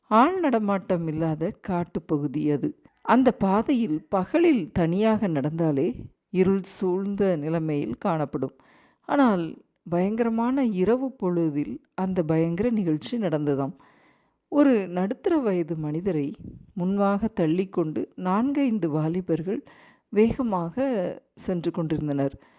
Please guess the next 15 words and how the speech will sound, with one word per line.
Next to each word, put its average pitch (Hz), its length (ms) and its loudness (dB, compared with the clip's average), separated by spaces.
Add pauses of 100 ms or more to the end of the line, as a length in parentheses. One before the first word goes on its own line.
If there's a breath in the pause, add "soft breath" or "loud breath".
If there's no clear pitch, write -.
(340 soft breath)
கலவரம் 247 520 2
நிறைந்த 202 440 -2 (400)
முகத்தோடு 165 680 -2 (640 soft breath)
அந்த 170 280 0
நடுத்தர 185 460 0 (220)
வயது 156 600 -2
மனிதர் 151 560 -4
இருந்தார். 160 480 -2 (320)
வேகமாக 175 600 0
நடந்து 180 360 -2
கொண்டிருந்த 160 440 -4
அந்த 143 200 -2
கூட்டத்தினரிடம் 175 880 -2 (140)
அவர்களின் 160 580 4
வேகத்திற்கு 233 720 -2